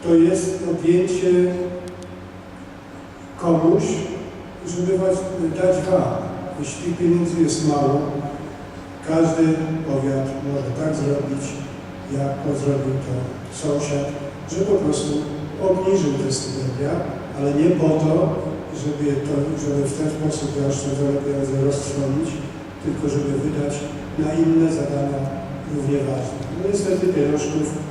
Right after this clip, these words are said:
nie przybywa, one na polu nie rosną. Jak wiecie, trzeba je po prostu wypracować, zaoszczędzić, skądś wziąć.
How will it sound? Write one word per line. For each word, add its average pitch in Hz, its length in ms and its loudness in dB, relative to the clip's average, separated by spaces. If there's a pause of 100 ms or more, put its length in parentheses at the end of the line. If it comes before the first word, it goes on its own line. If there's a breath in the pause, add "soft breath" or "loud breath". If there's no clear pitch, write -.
(360)
nie 160 180 6
przybywa, 143 480 2 (120)
one 139 200 2
na 135 120 4
polu 139 260 2
nie 135 140 2
rosną. 160 300 4 (920 loud breath)
Jak 156 120 0
wiecie, 160 280 4 (140)
trzeba 156 320 0 (140)
je 131 80 0 (140)
po - 140 -6
prostu - 300 -6 (640)
wypracować, 156 640 2 (100)
zaoszczędzić, 135 720 0 (460)
skądś 165 360 4 (560)
wziąć. 131 400 -2